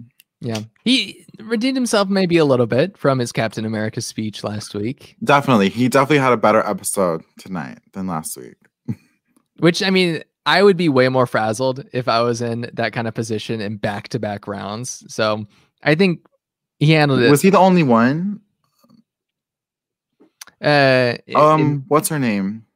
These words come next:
Speaker 1: Rachel was
Speaker 2: Rachel.
Speaker 1: also in exile. Um,
Speaker 2: And th-, what, the homegirl that got voted out? I feel like she was
Speaker 1: Natalie.
Speaker 2: in trouble. Or was she?
Speaker 1: Yeah, she was.
Speaker 2: Mm-hmm.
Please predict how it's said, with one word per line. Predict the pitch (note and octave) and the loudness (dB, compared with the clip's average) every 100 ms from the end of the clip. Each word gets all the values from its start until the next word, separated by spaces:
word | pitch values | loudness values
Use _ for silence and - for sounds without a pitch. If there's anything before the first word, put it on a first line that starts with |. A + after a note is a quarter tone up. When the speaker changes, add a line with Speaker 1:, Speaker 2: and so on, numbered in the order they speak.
| _ - - _ _ _ | _ -14 -14 _ _ _
Speaker 1:
Rachel | - C3+ D#3 D#3+ D#3 G3+ E3+ | -2 0 2 0 -2 -4 -4
was | C#3+ A#2 | -2 0
Speaker 2:
Rachel. | G2 - F#2+ C3+ | 0 -2 -2 2
Speaker 1:
also | C3+ C3 B2+ | 2 0 -6
in | |
exile. | A#2 - A#2+ A2+ A#2+ C#3 - _ - | -6 -6 -4 -2 -4 -6 -16 _ -6
Um, | A#2+ A2+ | -4 0
Speaker 2:
And | A#2+ C#3+ D3 C#3 _ - | 0 0 -2 -8 _ -12
th-, | A2+ | -10
what, | A#2 B2 - | -6 -6 -8
the | |
homegirl | - C3+ C3+ C3 | -6 -2 0 0
that | B2+ | -2
got | B2 A#2 | -2 -2
voted | B2 A#2+ | -2 -2
out? | A#2 A#2 | -2 -2
I | E2+ | -4
feel | - B2 | -6 -6
like | - | -6
she | - A#2 | -6 -2
was | |
Speaker 1:
Natalie. | A#2+ A2+ G#2 A#2+ | -2 -2 -4 -4
Speaker 2:
in | |
trouble. | F#2 G2 - _ _ _ _ _ _ _ _ A2 | -6 -8 -14 _ _ _ _ _ _ _ _ -2
Or | |
was | G#2+ G#2 | 0 0
she? | - D2+ D#2 A2 _ _ _ _ _ _ | -2 -10 -12 -18 _ _ _ _ _ _
Speaker 1:
Yeah, | A3 D4 _ | -2 -2 _
she | - A3+ | -8 -2
was. | D3 D3 - - _ _ _ - | 0 -2 -6 -20 _ _ _ -12
Speaker 2:
Mm-hmm. | G2 G2+ F2 | -8 -6 -6